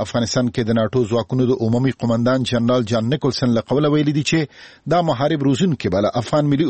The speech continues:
اردو او ملي پولیسو سره د جګړې په کرښو کې هغه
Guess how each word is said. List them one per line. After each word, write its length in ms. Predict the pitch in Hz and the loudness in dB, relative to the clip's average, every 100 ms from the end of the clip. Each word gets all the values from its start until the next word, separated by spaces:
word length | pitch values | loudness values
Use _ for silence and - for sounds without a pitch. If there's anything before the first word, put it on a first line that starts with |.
| 139 | 0
اردو 200 | 127 156 127 | 2 0 2
او 20 | 120 120 110 | 0 0 -2
ملي 160 | 139 185 | 0 0
پولیسو 280 | 131 107 - - | 0 0 -2 -4
سره 180 | 90 85 - - - 107 | -2 -4 -6 -20 -6 0
د 100 | 123 | 0
جګړې 260 | 113 123 151 120 | 2 0 0 -2
په 60 | 123 | -4
کرښو 240 | 160 135 160 | -4 0 0
کې 120 | 143 147 - - - 165 | 0 -2 -2 -18 -8 -2
هغه 140 | 180 | -2